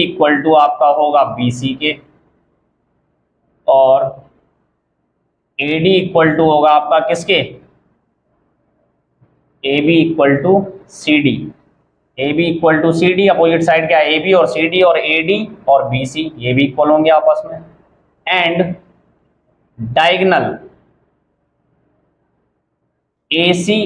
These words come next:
equal to होगा बीडी के, डायगोनल भी क्या होंगे आपके, इक्वल होंगे इसमें। लेकिन इसके अंदर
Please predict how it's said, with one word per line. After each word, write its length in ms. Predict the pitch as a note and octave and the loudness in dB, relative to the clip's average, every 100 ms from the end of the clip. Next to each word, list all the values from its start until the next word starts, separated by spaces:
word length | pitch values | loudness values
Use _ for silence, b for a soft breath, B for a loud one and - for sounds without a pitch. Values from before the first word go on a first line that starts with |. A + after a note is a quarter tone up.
| - | -4
equal 340 | C#3+ - D#3+ D#3 | -6 0 0 2
to 140 | D#3+ | 2
होगा 320 | C#3 C3 C#3+ D3+ | 2 2 2 0
बीडी 340 | B2+ A2+ G#2+ | -2 -4 -6
के, 120 | G#2+ A2 | -6 -4
डायगोनल 460 | C#3 D#3+ G3 G#3+ | 0 0 0 0
भी 120 | A3 | 0
क्या 140 | G#3+ A3 | 0 2
होंगे 220 | G#3+ G#3 | 2 4
आपके, 380 | E3+ - - G#2+ - _ _ _ - | 2 2 -6 -12 -18 _ _ _ -8
इक्वल 340 | D#3 E3+ C#3+ | -4 0 0
होंगे 260 | A2 G2 G2+ | 0 -6 -10
इसमें। 280 | G#2 _ _ _ _ _ _ - - - - - | -14 _ _ _ _ _ _ -20 -18 -18 -16 -2
लेकिन 280 | D3 F3 G#3 | 0 2 0
इसके 200 | - A3 | 0 0
अंदर 280 | G#3 A3 | 2 2